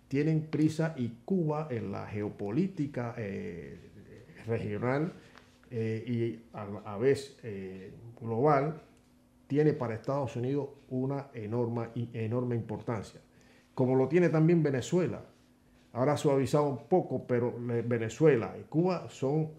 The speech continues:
eh, países que tienen sistemas de gobierno apoyados por la mayoría del pueblo, que va en dirección contraria a las pretensiones y a los, eh, dictados del imperialismo de los Estados Unidos.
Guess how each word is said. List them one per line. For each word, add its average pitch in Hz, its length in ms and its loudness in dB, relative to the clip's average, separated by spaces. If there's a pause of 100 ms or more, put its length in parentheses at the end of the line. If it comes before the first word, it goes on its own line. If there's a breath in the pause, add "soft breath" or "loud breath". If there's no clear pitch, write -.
eh, 104 580 -6
países 143 600 -2 (240)
que 101 120 -6
tienen 123 460 -4 (380 loud breath)
sistemas 131 720 -2
de 110 80 0
gobierno 143 800 0 (180)
apoyados 107 500 -4
por 117 120 0
la 104 100 0
mayoría 107 460 -2
del 98 100 -4
pueblo, 143 540 0 (260 loud breath)
que 120 200 2
va 170 340 0
en 131 200 -2
dirección 120 560 2
contraria 160 1000 0
a 113 140 -6
las 110 160 -6
pretensiones 160 1200 0 (160)
y 113 160 -2
a 110 160 -2
los, 107 640 -6
eh, 104 320 -8
dictados 151 760 0 (140)
del 123 280 0
imperialismo 113 560 0
de 107 100 0
los 101 80 -2
Estados 98 440 -2
Unidos. 101 380 -2